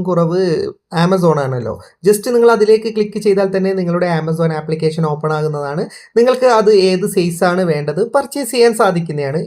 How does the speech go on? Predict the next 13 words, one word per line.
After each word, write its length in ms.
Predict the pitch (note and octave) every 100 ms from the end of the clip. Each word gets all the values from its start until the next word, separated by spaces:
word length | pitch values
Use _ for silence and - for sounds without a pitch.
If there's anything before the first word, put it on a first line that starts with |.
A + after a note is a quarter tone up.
| -
ഇനി 160 | D3+ E3+ E3+
ആ 20 | F3+
ഫോട്ടോ, 340 | F3+ E3 E3+ E3+ C#3
നിങ്ങൾ 160 | C#3 D3+ D#3+
എഡിറ്റ് 240 | D3 D3+ F#3+
ചെയ്ത 140 | G#3 G3+
ഫോട്ടോ 280 | E3 E3 A#3 - - -
നിങ്ങൾക്ക് 240 | F#3+ G3 G#3+ F3+
ഡൗൺലോഡ് 360 | F3 F#3+ G#3 A#3
ചെയ്യേണ്ട 260 | G#3 G#3 G3
ഓപ്ഷനും 280 | F#3+ G#3 G#3
ആ 40 | F#3+ G3
പേജിലുണ്ട് 420 | F3+ F3+ F#3 D#3+